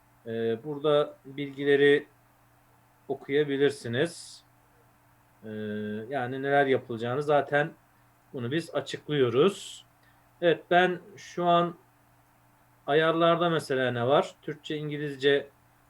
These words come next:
İngilizce yazıyorum. İngilizcesi geliyor. Türkçesi geliyor. Yazı büyüklüğü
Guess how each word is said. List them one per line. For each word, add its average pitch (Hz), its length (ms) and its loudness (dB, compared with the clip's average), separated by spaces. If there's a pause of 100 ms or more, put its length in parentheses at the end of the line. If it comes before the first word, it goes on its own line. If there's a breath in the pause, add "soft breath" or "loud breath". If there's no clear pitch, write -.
(180)
İngilizce 139 760 0
yazıyorum. 131 380 -4
İngilizcesi 127 480 -6
geliyor. 107 300 -4
Türkçesi 127 520 -12
geliyor. 113 640 -4 (640 soft breath)
Yazı 151 600 0 (800)
büyüklüğü 156 920 -2